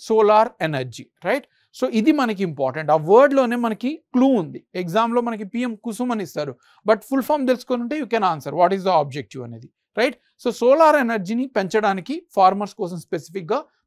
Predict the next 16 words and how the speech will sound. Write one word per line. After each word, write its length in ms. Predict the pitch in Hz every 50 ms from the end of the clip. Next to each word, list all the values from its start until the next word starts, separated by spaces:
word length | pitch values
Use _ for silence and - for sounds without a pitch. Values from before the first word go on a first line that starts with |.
| - 196
మనకి 220 | 196 190 196 220 196 -
స్కీమ్ 240 | - 214 214 214 208 190
అనేది 160 | 196 214 226 202 160
లాంచ్ 180 | 143 131 131 135
చేశారు. 260 | 120 - 151 143 - - 233 208
In 60 | 220 220
డీటెయిల్‌గా 380 | 240 214 233 220 220 214 220 208 - 180
చూద్దాం. 240 | 165 160 220 269 285 _ _ _ _ _ _ - 180 214
దానికంటే 420 | 240 262 262 269 269 262 285 277 247 208
ముందు 200 | 196 196 269 320 311 _ _ _ _ _ _ _ _ _ - 185
the 60 | 220 220 -
case 240 | 240 202 160 151 - - _ _ - 208 226
ఎందుకని 300 | 240 262 - 247 240 226
న్యూస్లో 260 | 214 214 202 - 220 214 202
ఉందంటే 240 | 202 196 202 247 247 - -
same 240 | 240 226 226 233